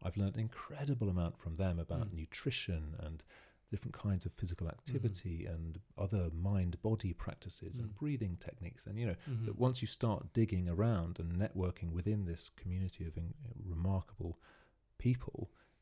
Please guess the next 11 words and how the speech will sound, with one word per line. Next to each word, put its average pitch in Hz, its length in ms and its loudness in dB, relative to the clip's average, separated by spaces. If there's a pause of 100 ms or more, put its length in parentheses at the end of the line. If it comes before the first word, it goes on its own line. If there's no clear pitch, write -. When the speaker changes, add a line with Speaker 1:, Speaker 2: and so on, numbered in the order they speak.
(140)
Speaker 1:
you 98 140 2
do 185 160 0
start - 360 -4 (160)
kind 90 160 -6
of - 60 -16 (140)
adding 92 340 0
strings 90 380 -2
to - 120 -4
your 90 120 2
bow. 127 200 4
Speaker 2:
Mm. 90 120 -2